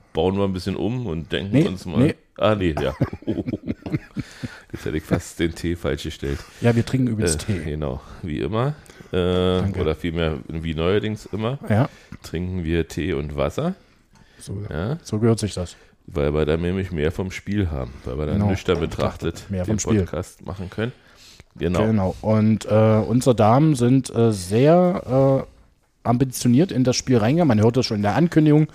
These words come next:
Speaker 2: Das Meisterinnen-Duell, also praktisch der amtierende Zweitligameister gegen den ehemaligen und zukünftigen, ähm, Bundesligameister. Und, äh,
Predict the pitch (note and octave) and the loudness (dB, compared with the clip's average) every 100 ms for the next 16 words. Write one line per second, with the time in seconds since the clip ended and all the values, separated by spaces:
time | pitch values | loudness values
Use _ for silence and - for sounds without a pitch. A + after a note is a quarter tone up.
0 | - - - G#2+ G#2+ A2 - - D3+ C#3 | -10 -6 -2 2 4 4 4 4 6 6
1 | C3+ B2 B2+ A#2 B2 A2 - A#2 - - | 6 4 4 6 6 4 0 -2 -4 -4
2 | G#2 - C#3+ C3 A#2+ - - A2 D3+ D3+ | -2 0 2 4 2 0 -6 -2 0 4
3 | C#3+ B2 A#2 B2+ C3 A#2+ A2 A2 G#2+ G#2+ | 4 4 2 0 0 2 2 2 4 4
4 | G#2+ _ _ _ _ _ _ _ - - | 2 _ _ _ _ _ _ _ -20 -20
5 | - F#2+ C3 C3 B2 A#2+ G#2+ G#2+ - E3+ | -6 2 4 6 6 4 2 0 0 2
6 | F3 - D#3+ D#3+ D3+ D3 C3+ C#3 C#3 B2+ | 0 0 2 4 2 2 4 4 4 2
7 | B2 - G#2+ B2 C#3+ D#3 B2+ C3 C3 B2+ | -4 -12 -8 -2 0 0 0 0 2 2
8 | A#2+ A#2+ B2+ - C#3+ C3 B2 A2+ A#2 A2 | 2 2 2 0 4 4 4 2 2 0
9 | - A2 G#2+ | -2 -2 -2